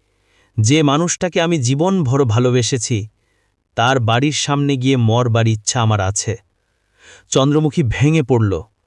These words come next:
সে দেবদাসের সামনে হাঁটু গেড়ে বসে কাঁদতে লাগল। "যেও না,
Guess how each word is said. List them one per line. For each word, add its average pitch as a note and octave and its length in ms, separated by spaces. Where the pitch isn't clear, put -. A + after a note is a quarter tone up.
সে - 140
দেবদাসের C#3 440
সামনে D3+ 320
হাঁটু C3+ 380
গেড়ে D3+ 240
বসে C#3+ 280
কাঁদতে C#3+ 300
লাগল। A2+ 380
"যেও E3+ 260
না, F#3+ 300